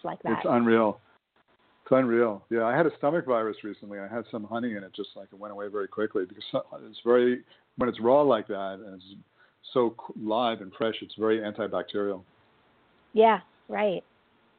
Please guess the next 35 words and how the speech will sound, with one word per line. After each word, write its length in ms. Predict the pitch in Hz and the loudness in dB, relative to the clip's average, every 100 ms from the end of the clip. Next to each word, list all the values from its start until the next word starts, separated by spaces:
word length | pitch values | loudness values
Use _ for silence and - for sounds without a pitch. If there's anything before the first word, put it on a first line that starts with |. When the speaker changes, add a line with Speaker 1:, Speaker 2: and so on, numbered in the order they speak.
| - | -2
Speaker 1:
Wow, 180 | 196 | 2
that's 200 | 185 208 - | 2 2 -2
great. 340 | 175 202 165 - | -2 0 -2 -4
Amazing. 340 | 175 185 220 | -6 0 4
Speaker 2:
Yeah. 140 | 247 240 | 4 4
Speaker 1:
Enjoy 340 | 185 180 196 254 | 0 2 4 4
that 220 | 175 165 | 2 0
while 160 | 180 | -2
you're 140 | 180 170 | -2 -4
there. 180 | 165 160 | -2 4
Speaker 2:
Cool. 280 | 123 113 - _ _ _ _ _ _ _ | 4 4 -4 _ _ _ _ _ _ _
Yeah. 140 | 107 98 92 _ _ - - - | -14 -14 -16 _ _ -20 -6 0
Awesome. 260 | 147 185 | 2 4
Well, 100 | 139 | 4
I 80 | 135 | 4
can't 180 | 180 165 | 2 2
wait 120 | 165 | 4
for 80 | 170 | 4
that 180 | 143 127 | 0 0
class. 320 | 143 123 110 - | 0 0 -4 -12
That's 160 | - | -10
really 200 | 123 120 110 | -6 -6 -6
cool. 240 | 123 104 | -6 -6
Thanks 180 | 113 101 | -8 -12
for 80 | 113 | -12
sharing 260 | 123 113 101 | -8 -6 -6
that. 240 | 104 123 _ _ _ _ _ _ _ _ | -6 -8 _ _ _ _ _ _ _ _
And, 280 | 110 110 110 | -8 -6 0
uh, 20 | 110 | 4
Speaker 1:
You're 480 | 110 110 113 113 | 6 8 6 6
welcome. 320 | 113 302 - 196 | 4 0 -6 -4
Speaker 2:
and 380 | 117 117 117 113 | 0 2 2 6
we 160 | 127 | 6
will, 380 | 123 127 123 123 | 6 6 4 6
uh, 300 | 123 123 120 | 4 4 0